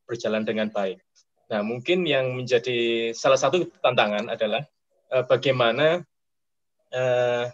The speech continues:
terkait dengan kepemilikan ide ya. Jadi mungkin bagi kita itu kadang, eh, "Waduh, ini ide ini milik saya ini." Nah, tidak mau, eh, misalnya nanti, eh, apa itu, eh, bahwasanya ada, ada misalnya contoh ya, nanti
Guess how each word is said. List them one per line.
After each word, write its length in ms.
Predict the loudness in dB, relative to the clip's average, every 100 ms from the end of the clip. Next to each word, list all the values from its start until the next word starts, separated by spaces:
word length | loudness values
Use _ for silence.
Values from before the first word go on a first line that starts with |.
| _ _ _ 0
terkait 240 | 2 2
dengan 160 | 2 2
kepemilikan 560 | 0 0 0 2 0
ide 400 | 0 -2 0 0 -2
ya. 160 | -6 -6 _ _ _ _ -10
Jadi 320 | -6 -4 -4
mungkin 560 | -4 -8 -4 -4 -4 -6
bagi 240 | -6 -4
kita 320 | -8 0 2 2
itu 80 |
kadang, 400 | 0 2 0 0
eh, 480 | 0 2 2 2 -2 -6
"Waduh, 260 | -8 -8 -10
ini 320 | -6 -6 -6 -10 _
ide 240 | -6 -2
ini 80 | -2
milik 240 | -2 -4 -2
saya 320 | 2 4 4
ini." 160 | 2 -6 -10 -12 -12 -16 _ -14
Nah, 80 | -10
tidak 320 | -2 -2 0
mau, 500 | 2 2 2 -2 -2
eh, 560 | -2 -2 -4 -8 -10 -12 -10
misalnya 480 | -4 -2 0 0 0
nanti, 160 | -4
eh, 580 | -10 _ -6 -2 0 -2 -4
apa 100 | -6
itu, 220 | -8 -10
eh, 420 | -8 -8 -8 -8 -4
bahwasanya 400 | -2 0 -2 0
ada, 160 | -2 -4 _ _ _ -12
ada 220 | -4 -2 -2 -2 -4 -6 -10 _ _ -16
misalnya 400 | -4 2 4 4
contoh 240 | 6 6
ya, 160 | 6 4
nanti 240 | 0